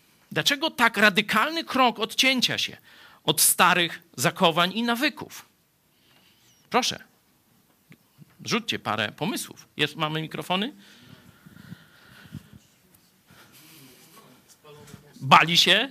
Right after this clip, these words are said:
tak, spalone mosty. Żeby nie przysz-, oni wiedzieli, że może im przyjść do głowy: "Teraz jest fajnie. Teraz kochamy Chrystusa, teraz wszystko dla Niego". Ale przyjdzie taki czas, domniemywali,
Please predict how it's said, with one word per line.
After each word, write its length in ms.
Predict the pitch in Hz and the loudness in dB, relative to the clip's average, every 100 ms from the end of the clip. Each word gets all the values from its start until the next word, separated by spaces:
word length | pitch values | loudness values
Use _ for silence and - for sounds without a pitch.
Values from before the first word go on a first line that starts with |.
| - | -4
tak, 320 | 302 247 - | 0 0 0
spalone 380 | - 139 170 254 | -4 0 0 0
mosty. 340 | 415 415 - - _ _ _ _ _ - - - - | -2 -6 -8 -18 _ _ _ _ _ -20 -20 -20 -6
Żeby 420 | 117 151 165 151 147 - _ | -2 2 2 2 -4 -20 _
nie 160 | - 160 | -2 0
przysz-, 360 | 165 - 294 - | 2 2 2 0
oni 260 | 196 190 | 2 2
wiedzieli, 500 | 135 170 - 220 320 | 4 2 4 2 2
że 160 | 277 220 | 2 4
może 440 | 185 202 320 330 | 4 4 4 4
im 100 | 320 | 2
przyjść 300 | 247 285 269 | 0 0 0
do 100 | 226 | 0
głowy: 300 | 226 185 143 | 0 0 0
"Teraz 380 | 139 294 349 359 | 4 6 6 4
jest 200 | 302 - | 2 0
fajnie. 560 | - 262 254 143 - - _ _ _ _ - - | 2 4 4 2 -4 -16 _ _ _ _ -14 2
Teraz 280 | 233 269 - | 4 4 4
kochamy 420 | 277 302 320 294 | 2 4 2 2
Chrystusa, 520 | 262 - 294 277 180 | -2 -2 0 2 2
teraz 300 | - 247 226 | 4 4 4
wszystko 360 | - 403 - 254 | 4 2 2 2
dla 140 | 226 | 2
Niego". 380 | 180 151 - - _ _ _ _ _ _ - - | 2 0 -2 -14 _ _ _ _ _ _ -20 -2
Ale 180 | 143 156 | 0 2
przyjdzie 360 | - 349 370 | 4 4 2
taki 340 | 370 320 302 247 | 2 2 2 0
czas, 480 | 330 311 131 - | 4 4 4 0
domniemywali, 800 | 147 160 151 139 160 277 220 - | 0 0 2 0 2 4 2 2